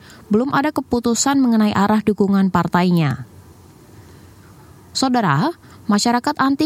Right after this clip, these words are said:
Korupsi Indonesia atau maki meminta Dewan Pengawas K P K menindak tegas dugaan pemerasan ajudan dan sopir Menteri Pertanian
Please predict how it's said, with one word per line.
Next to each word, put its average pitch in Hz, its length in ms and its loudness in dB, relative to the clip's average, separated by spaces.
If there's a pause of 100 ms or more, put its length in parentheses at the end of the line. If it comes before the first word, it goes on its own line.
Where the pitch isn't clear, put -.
Korupsi 277 400 -4
Indonesia 254 400 -2
atau 247 160 0
maki 208 640 0 (240)
meminta 240 400 0
Dewan 262 320 -2
Pengawas 226 320 0
K 226 160 0
P 220 160 -2
K 247 160 0
menindak 214 400 2
tegas 262 480 -2
dugaan 226 400 0
pemerasan 208 560 0
ajudan 196 560 2
dan 185 240 0
sopir 214 480 0
Menteri 226 480 0
Pertanian 220 720 0